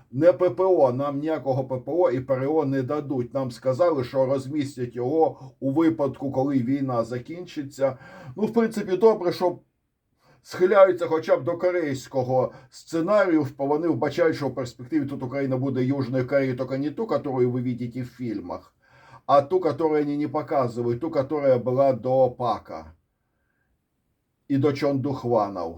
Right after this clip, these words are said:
Бо до Пак Джон Хі і до Чон Духвана. Розумієте, що тут буде корупційна жопа. При ідеологічному маразмі, як вона була до Пака, ну, Паку можна пробачити, він прояпонець.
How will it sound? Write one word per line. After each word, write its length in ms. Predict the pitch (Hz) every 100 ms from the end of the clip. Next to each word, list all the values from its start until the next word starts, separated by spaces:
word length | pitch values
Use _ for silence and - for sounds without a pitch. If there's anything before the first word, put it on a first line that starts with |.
| 87
Бо 220 | 95 123
до 160 | 123 127
Пак 220 | 139 127
Джон 240 | 123 135
Хі 140 | 127 208
і 200 | 151 127
до 160 | 131 127
Чон 240 | 139 135
Духвана. 640 | 131 127 113 110 104 104 90 - _ _ _ _ _ _ _ -
Розумієте, 680 | 127 131 175 196 170 143 123
що 160 | 147
тут 220 | 139 175
буде 280 | 120 160 151
корупційна 920 | 135 127 123 - - 151 135 131 131 -
жопа. 800 | 120 98 90 135 127 - 92 78 - _ _ _
При 160 | 147
ідеологічному 920 | 143 131 135 135 127 135 - 123 120 120
маразмі, 680 | 117 123 185 220 127 123
як 220 | 120 113
вона 260 | 117 117 113
була 300 | 107 113 110
до 180 | 110 117
Пака, 360 | - 123 123
ну, 320 | 147 151 110 - _ _ _
Паку 280 | 143 131 139
можна 300 | 135 117 113
пробачити, 560 | 117 117 107 - -
він 180 | 117 117
прояпонець. 840 | 113 120 123 120 101 95 90 90